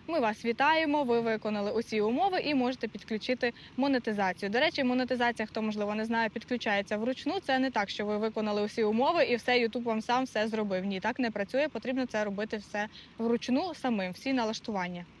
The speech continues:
І ось коли це все ми зробили, налаштували, монетизація так швиденько не підключається. Взагалі там писало мені в повідомленні, що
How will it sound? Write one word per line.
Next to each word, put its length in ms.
І 80
ось 180
коли 220
це 120
все 200
ми 160
зробили, 400
налаштували, 720
монетизація 640
так 160
швиденько 440
не 160
підключається. 800
Взагалі 420
там 240
писало 420
мені 200
в 40
повідомленні, 580
що 340